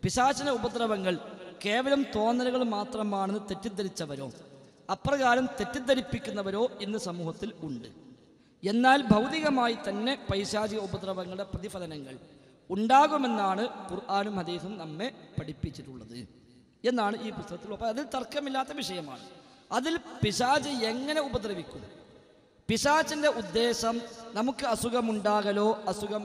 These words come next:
ഭേദമാകലോ അല്ല. പിശാചിൻ്റെ ഉദ്ദേശം നമ്മെ നരകത്തിലേക്ക് എത്തിക്കലാണ്. ഒരാളെയെങ്കിലും അധികമായി നരകത്തിലെത്തിക്കാൻ കഴിയുമോ എന്നാണ് അവൻ്റെ ശ്രമം. അതിന്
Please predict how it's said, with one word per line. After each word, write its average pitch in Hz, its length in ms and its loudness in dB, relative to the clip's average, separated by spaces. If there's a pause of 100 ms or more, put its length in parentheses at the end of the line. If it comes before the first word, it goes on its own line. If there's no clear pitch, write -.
ഭേദമാകലോ 185 720 0 (220)
അല്ല. 131 180 -8 (1120)
പിശാചിൻ്റെ 277 600 4
ഉദ്ദേശം 220 440 0 (220)
നമ്മെ 214 320 2 (180)
നരകത്തിലേക്ക് 185 640 -4 (140)
എത്തിക്കലാണ്. 135 540 -14 (1080)
ഒരാളെയെങ്കിലും 240 880 6 (160)
അധികമായി 226 680 2
നരകത്തിലെത്തിക്കാൻ 208 760 -6 (160)
കഴിയുമോ 202 400 -2 (140)
എന്നാണ് 185 400 -2 (360)
അവൻ്റെ 214 360 -6 (220)
ശ്രമം. 135 340 -12 (1120)
അതിന് 294 240 6